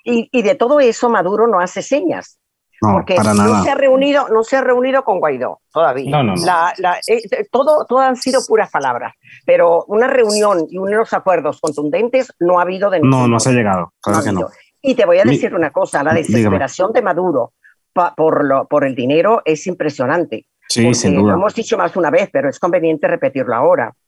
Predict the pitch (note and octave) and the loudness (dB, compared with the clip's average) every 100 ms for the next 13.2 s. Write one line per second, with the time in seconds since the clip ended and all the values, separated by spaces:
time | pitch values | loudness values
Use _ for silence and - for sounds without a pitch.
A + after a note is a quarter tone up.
0 | _ _ _ - D3+ E3 E3 G#3+ G#3+ A3 | _ _ _ -8 -4 -4 -4 0 -2 0
1 | A#3+ A#3 G#3 A3+ - C4+ A3 G3+ F#3 G3 | -2 -2 -2 -2 0 -2 0 -4 -2 -4
2 | F#3+ G#3 A3+ C#3+ B2+ C#3 G3 _ C3+ C#3+ | -2 -4 -2 -2 -2 -4 -6 _ -4 -2
3 | D#3 D#3 F3 F3+ E3+ G#2 F#2 F#2 F#2 F#2+ | 0 0 0 0 -2 -2 0 -2 -2 -4
4 | G2 E3 D3+ C#3+ C3 B2+ A#2+ C3 B2 A#2+ | -2 0 2 0 0 -2 -4 -4 -4 -6
5 | A2 C3 A#2 G3+ A#3 A#2+ - - D3+ C3+ | -6 -4 -2 2 2 0 -4 -2 0 0
6 | B2+ E3 E3 D3 C#3+ E3+ A#3+ - - _ | 0 0 0 0 -2 -2 -2 -6 -12 _
7 | _ _ A#2 A#2+ B2+ C3 C#3 C#3+ C#3+ D3+ | _ _ 0 2 2 2 2 2 2 2
8 | D#3 C3 C3+ G3 B2 _ _ _ A#3+ A3 | 2 2 0 0 -6 _ _ _ 0 2
9 | A#3 D4 - D4 B3 C4 C4+ F#3+ A#3 A#3+ | 2 0 -2 -2 0 0 -2 -4 -4 -2
10 | A#3+ F3 G3 F#3 - - - D4 C#4+ A#3+ | -6 -4 -6 -6 -10 -8 0 2 2 0
11 | E3+ E3+ F3 - B3 C#4+ - - - G3 | 2 0 -2 -2 0 0 -2 -14 -6 -4
12 | G3+ F3 D#3 - F3+ F3+ E3+ F#3+ F3+ D3+ | 0 -2 -4 -8 -6 -2 0 0 0 0
13 | A#2+ | -2